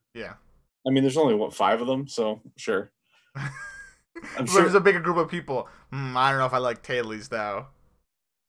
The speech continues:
Speaker 2: I'm, I'm sure that, that not all of the Tailies are gonna survive the series anyway, <laughs> so.
Speaker 1: Fair enough. So, here we
Speaker 2: Well,
Speaker 1: have the
Speaker 2: I'm,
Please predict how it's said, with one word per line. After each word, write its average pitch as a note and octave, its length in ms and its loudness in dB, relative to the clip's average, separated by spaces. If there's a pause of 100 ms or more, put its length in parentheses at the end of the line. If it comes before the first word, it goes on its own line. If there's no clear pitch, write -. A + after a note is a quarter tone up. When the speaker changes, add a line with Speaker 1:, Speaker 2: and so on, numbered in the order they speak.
(380)
Speaker 2:
I'm, - 240 4
I'm - 260 -4
sure D#3 320 0
that, C3 220 -2 (720)
that C3 200 -2
not C3 360 4
all B2+ 260 8
of A#2+ 80 -4
the A#2+ 60 -2
Tailies B2 440 0
are A#2+ 60 -4
gonna A#2 160 -4
survive A#2 420 2
the A2+ 80 -8
series A#2 400 -2
anyway, A2+ 260 -2 (160)
<laughs> - 200 -8
so. - 300 -2 (500)
Speaker 1:
Fair G#2 120 -6
enough. G2+ 200 -4 (640)
So, G#2 320 -2 (240)
here D3 160 0
we C#3+ 80 6
Speaker 2:
Well, D#3 100 8
Speaker 1:
have - 80 -2
the A#2 80 -2
Speaker 2:
I'm, D3 120 0